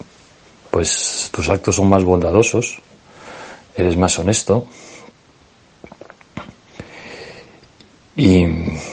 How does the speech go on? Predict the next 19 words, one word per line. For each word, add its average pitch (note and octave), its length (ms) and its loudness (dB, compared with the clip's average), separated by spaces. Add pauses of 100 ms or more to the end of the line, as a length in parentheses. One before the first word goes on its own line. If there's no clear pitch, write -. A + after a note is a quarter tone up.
(640)
y C#3 160 2
esto C3+ 200 4
me B2+ 180 6
ha A#2+ 40 6
hecho A2 400 6
quitarme G2+ 300 4
mucha F#2+ 240 4
culpa F2 260 2
del D#2+ 80 2
pasado, E2 380 -2
¿no? F#2+ 200 -4 (520)
Mucha F#2 200 -2
culpa, F#2 440 2 (840)
porque F2+ 200 -2
soy G#2 140 4
exactamente F#2 500 2
la E2+ 120 2
misma E2+ 200 0
persona. - 380 -6